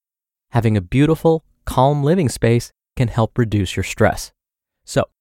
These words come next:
take a look at your closet or a junk drawer and go through it. Take out the things you don't need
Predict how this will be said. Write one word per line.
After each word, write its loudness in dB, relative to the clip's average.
take -4
a 0
look -4
at -10
your -6
closet -2
or -2
a -2
junk -2
drawer -4
and 0
go 4
through 0
it. -8
Take 0
out 0
the -8
things -2
you 0
don't 0
need 0